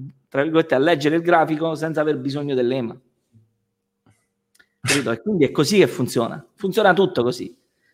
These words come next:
Quindi Eros, fai bene ad avere uno schema, però poi non pensare che questo schema funzionerà per sempre, perché nel corso della tua evoluzione, a un certo punto questo schema ti rallenterà,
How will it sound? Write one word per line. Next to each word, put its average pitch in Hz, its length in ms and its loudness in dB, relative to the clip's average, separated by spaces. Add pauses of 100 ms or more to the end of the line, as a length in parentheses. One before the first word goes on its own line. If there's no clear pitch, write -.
(300)
Quindi 196 300 6
Eros, 165 380 6
fai 175 200 4
bene 180 260 4
ad 143 80 4
avere 147 220 4
uno 165 120 2
schema, 175 540 2 (260)
però 196 320 6
poi 156 440 2
non 185 220 0
pensare 202 480 2
che 165 120 2
questo 175 280 -2
schema 185 380 0
funzionerà 143 480 -4
per 120 160 -8
sempre, 110 500 -8 (520)
perché 160 300 2
nel 165 360 4
corso 202 400 2
della 156 240 4
tua 170 180 6
evoluzione, 139 920 2 (880)
a 151 100 2
un 170 80 4
certo 202 340 2
punto 170 360 2
questo 180 280 0
schema 170 340 2
ti 156 120 2
rallenterà, 123 840 0